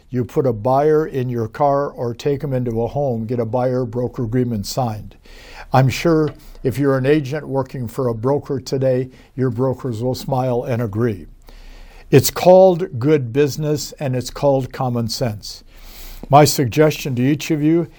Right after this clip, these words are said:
and your buyer's agent is that you have a buyer broker agreement signed every time before the property is shown. It adds a level of professionalism to the transaction, and it gives you a certain degree of protection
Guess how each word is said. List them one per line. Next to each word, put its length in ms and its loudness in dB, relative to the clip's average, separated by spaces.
and 100 -2
your 120 2
buyer's 480 2
agent 440 0
is 200 -4
that 180 -4
you 80 0
have 60 -2
a 80 0
buyer 280 0
broker 360 -2
agreement 360 -2
signed 300 -2
every 320 0
time 260 -4
before 280 -2
the 80 -2
property 460 -2
is 40 -6
shown. 460 -4
It 220 2
adds 560 -2
a 80 -2
level 500 -2
of 280 -4
professionalism 1160 -2
to 100 -2
the 100 0
transaction, 920 -4
and 180 0
it 220 -2
gives 280 0
you 180 0
a 60 0
certain 720 0
degree 460 0
of 160 -2
protection 920 -4